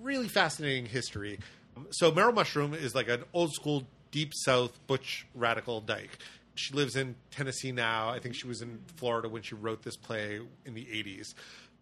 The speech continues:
This play is about lesbian bar culture from the nineteen fifties, and it was considered lost for a while.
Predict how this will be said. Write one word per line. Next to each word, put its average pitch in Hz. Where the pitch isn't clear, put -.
This 127
play 180
is 131
about 139
lesbian 135
bar 120
culture 113
from 113
the 110
nineteen 107
fifties, 113
and 139
it 139
was 127
considered 147
lost 156
for -
a 113
while. 95